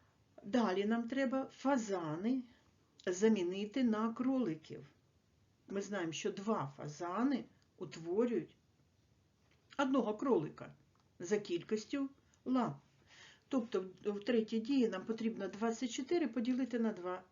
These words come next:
І це дорівнює дванадцять. І це буде кількість кроликів.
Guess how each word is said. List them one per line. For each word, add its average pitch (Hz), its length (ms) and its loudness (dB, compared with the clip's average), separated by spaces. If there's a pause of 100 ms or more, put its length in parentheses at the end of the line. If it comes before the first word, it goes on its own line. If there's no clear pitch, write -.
(340)
І 196 80 -8
це 226 160 0
дорівнює 233 440 2
дванадцять. 247 680 0
І 220 60 -8
це 220 140 -2
буде 220 360 0 (260)
кількість 202 480 -4
кроликів. 311 640 2